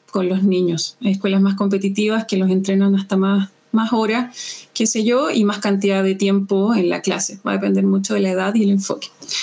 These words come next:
Ahí contesté un poquito la pregunta mientras maestro Fernando se volvía. <laughs> Ya contesté la pregunta.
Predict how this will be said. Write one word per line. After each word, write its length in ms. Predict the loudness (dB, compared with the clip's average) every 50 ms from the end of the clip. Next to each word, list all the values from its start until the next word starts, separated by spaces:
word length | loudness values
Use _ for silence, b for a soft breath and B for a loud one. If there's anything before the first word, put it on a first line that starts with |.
| B B B
Ahí 140 | 0 0
contesté 340 | 2 0 0 0 0 0 0
un 60 | 0
poquito 580 | 0 0 0 0 0 0 0 0 2 2 2 2
la 160 | 2 0 0 0
pregunta 600 | 0 2 2 2 2 2 0 0 0 0 2 2
mientras 720 | 4 2 2 2 0 0 0 0 0 0 0 -2 -4 -4 B B B B B _ -4
maestro 300 | -2 -2 -2 -2 -2 -2
Fernando 440 | 0 0 0 0 0 0 0 0 0
se 460 | -2 0 0 0 0 2 2 2 0 0
volvía. 720 | -2 0 0 2 2 2 2 2 2 2 0 0 -2 -4 -8 _
<laughs> 1160 | _ -20 -20 _ -12 -12 -12 _ _ _ _ -20 -20 _ -6 -4 -2 0 2 0 0 -2 -4 B B B B B B
Ya 120 | -2 0
contesté 380 | 0 0 0 0 -2 0 0 -2
la 60 | 0 0 0 0 0
pregunta. 420 | 0 0 -4 -4 -4 -6 -8